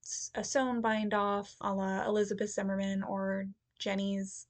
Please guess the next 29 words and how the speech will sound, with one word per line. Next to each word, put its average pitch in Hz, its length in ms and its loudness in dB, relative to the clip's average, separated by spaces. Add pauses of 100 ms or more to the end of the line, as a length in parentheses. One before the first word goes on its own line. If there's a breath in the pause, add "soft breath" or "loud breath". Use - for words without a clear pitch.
(140)
surprisingly 196 800 -2
stretchy 220 460 -2
bind 208 300 -2
off 196 280 0
or 196 80 -4
things 202 240 -4
like 196 180 -4
that, 190 240 0 (340 loud breath)
which - 140 -10
I 302 80 -12
don't 381 160 -4
really 220 240 2
like 202 200 2
the 196 80 -2
look 190 200 0
of. 226 320 4 (440 soft breath)
And 208 100 0
I 202 80 0
think 202 200 -4
they're, 208 160 0 (180)
I 214 80 0
think 302 180 4
they're 320 100 6
kind 247 200 2
of 233 80 0
a 220 40 -6
pain 220 340 0
to 208 60 0
do, 208 440 2